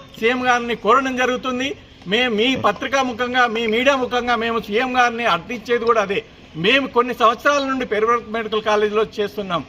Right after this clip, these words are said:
ఎంతో మందికి సేవలు అందిస్తున్నాం. మా సేవలను గుర్తించి అయినా మాకు ఈ జనరల్ ట్రాన్స్ఫర్లో అవకాశం కల్పిస్తారని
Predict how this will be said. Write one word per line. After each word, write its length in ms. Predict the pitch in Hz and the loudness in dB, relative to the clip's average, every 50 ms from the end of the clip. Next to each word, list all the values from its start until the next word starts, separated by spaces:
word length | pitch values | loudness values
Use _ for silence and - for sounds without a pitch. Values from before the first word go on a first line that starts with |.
| - - - - 175 | -14 -20 -16 -10 -8
ఎంతో 280 | 190 247 220 269 277 | -8 -4 0 2 2
మందికి 300 | 254 262 262 254 269 220 | 2 2 0 -4 -6 -6
సేవలు 320 | - - 202 214 226 233 240 | -4 0 2 2 2 2 0
అందిస్తున్నాం. 520 | 226 214 214 214 214 214 202 190 175 143 - - - - - - | -2 -2 -4 -4 -2 -4 -4 -2 -2 -4 -6 -10 -20 -20 -6 0
మా 200 | 170 214 254 262 | 2 4 4 2
సేవలను 460 | - - 226 233 269 285 294 294 269 | 2 2 2 4 4 4 2 2 0
గుర్తించి 520 | 190 196 220 214 - 294 269 247 - 277 254 247 | -2 -2 -2 -2 -2 -4 -4 -2 -2 -2 0 0
అయినా 320 | 240 233 233 240 233 226 - - - - | 0 0 0 0 0 -2 -4 -10 -8 -2
మాకు 240 | 180 196 226 226 220 | 2 2 2 2 0
ఈ 160 | 233 226 226 208 175 156 | 0 -2 -2 -2 -4 -6
జనరల్ 300 | 147 196 208 240 277 233 | -4 -2 0 0 0 0
ట్రాన్స్ఫర్లో 460 | 226 254 254 247 - 247 226 226 226 | 2 0 -2 -2 -2 -2 0 2 4
అవకాశం 540 | 202 170 175 208 - 262 254 254 262 269 240 | 4 4 2 2 2 0 0 0 0 -2 0
కల్పిస్తారని 800 | 220 208 208 190 214 208 202 - 208 202 208 208 202 208 208 202 | 0 0 0 0 -4 -4 -2 0 0 0 0 0 -2 -4 -6 -8